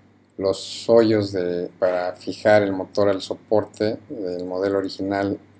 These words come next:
lleva tres tornillos, este lleva cuatro, y este es cuadrado y el otro era redondo, así que voy a tener que mandar a hacer el soporte. Mientras tanto, pues voy a reinstalar los motores del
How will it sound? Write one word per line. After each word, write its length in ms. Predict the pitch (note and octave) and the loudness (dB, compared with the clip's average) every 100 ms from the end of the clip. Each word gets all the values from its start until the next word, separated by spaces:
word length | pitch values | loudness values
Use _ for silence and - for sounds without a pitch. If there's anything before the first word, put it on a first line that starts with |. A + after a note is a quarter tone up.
| _ _ - | _ _ -4
lleva 220 | G2 F#2 | 0 0
tres 400 | - G#2 G#2+ - | -2 0 0 0
tornillos, 640 | G2 G#2 G#2+ G#2 A2+ - | -2 0 0 2 0 -2
este 240 | G2 - F#2 | -8 -6 -6
lleva 260 | F#2 F#2 - | -4 -4 -4
cuatro, 480 | - A2 - C3 D3 _ _ _ _ _ _ _ _ _ | 2 2 2 -4 -4 _ _ _ _ _ _ _ _ _
y 80 | G#2 | -2
este 160 | G2+ G#2+ | 0 -2
es 100 | - | -2
cuadrado 540 | A2 G#2+ A2+ A#2+ B2+ | 4 6 6 6 4
y 80 | A#2 | 2
el 120 | F#2+ | 0
otro 220 | F#2+ - | -4 -4
era 160 | F#2 F#2 | -2 -2
redondo, 460 | F2+ G#2 A#2+ G#2+ F#2+ | 0 0 2 0 -2
así 160 | - | -8
que 320 | - F2+ F2 - _ _ _ _ - | -14 -10 -10 -12 _ _ _ _ -6
voy 80 | G#2 | -4
a 60 | G2+ | -4
tener 260 | G2 F#2+ | -4 -6
que 340 | - F#2+ F#2 - | -4 -4 -4 -4
mandar 320 | G#2+ G2 G2+ | -4 0 4
a 60 | F#2+ | 4
hacer 340 | - G2 G2 - - | 2 0 -2 -4 -16
el 80 | F2 | -12
soporte. 640 | - - F#2 - - - - - - _ _ _ _ _ _ _ _ _ _ _ _ _ - | -12 -6 -8 -8 -16 -18 -20 -20 -20 _ _ _ _ _ _ _ _ _ _ _ _ _ -10
Mientras 480 | A2+ A#2 G#2+ A2 - | -4 0 2 0 2
tanto, 340 | B2+ B2+ D3 | 2 2 0
pues 200 | - G2+ | 0 0
voy 180 | G#2 G#2+ | 4 4
a 300 | G#2+ G2+ G2+ - - | 4 2 -2 -8 -4
reinstalar 640 | F#2+ F#2+ F#2+ - G2+ G#2+ | -2 -2 -2 0 4 4
los 140 | G#2+ G2 | 2 -2
motores 560 | F#2 - G#2 G2+ G2 | -6 0 2 2 0
del 260 | F#2 F2 | -4 -6